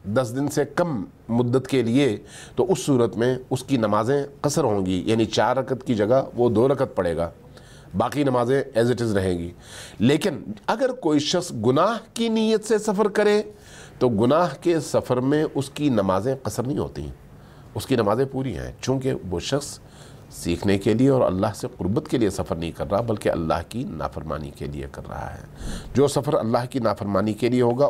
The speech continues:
اس سے آپ کو روکا بھی گیا ہے اور کہا گیا ہے کہ اس سفر سے آپ کو فائدہ نہیں ہوگا۔ سفر کے لیے وقت کا انتخاب اگر آپ کے اختیار میں ہے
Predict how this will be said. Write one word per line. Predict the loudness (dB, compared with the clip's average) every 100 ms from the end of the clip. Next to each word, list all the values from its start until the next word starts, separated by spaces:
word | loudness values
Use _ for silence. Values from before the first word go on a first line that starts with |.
| 0
اس | -4
سے | -2 -2 -2 -6 -20 -6
آپ | -6 -4
کو | -4
روکا | -4 -2
بھی | -2 -2
گیا | 0 0 0
ہے | -6 -8 -20 -6
اور | 2 4 2 0 -14 -6
کہا | -2 0 0
گیا | -2 -2
ہے | -2
کہ | -6 -6
اس | -8
سفر | -4 -4 -4
سے | -4 -2 -2 -6 -8
آپ | -4 -4
کو | -6
فائدہ | -4 -2 -2 -2 -6 -10
نہیں | -10 -6
ہوگا۔ | -6 -6 -8 -10 -14 -20 -20 -20 -20 -20 -20 -20 -20 -20 -20 -18 -18 -16 -16 -16 -16 -16 -4
سفر | 0 2 2
کے | 0 0
لیے | 2 2 2
وقت | 0 0 0
کا |
انتخاب | 2 2 -2 0 0 -2 -10 -18 -20 -20 -20 -20 -20 -20 -20 -20 -20 -20 -20 -20 -6
اگر | -4 -2 -2
آپ | -4 -2
کے | -4
اختیار | -4 -4 2 4 4
میں | 2 0
ہے | 0 -2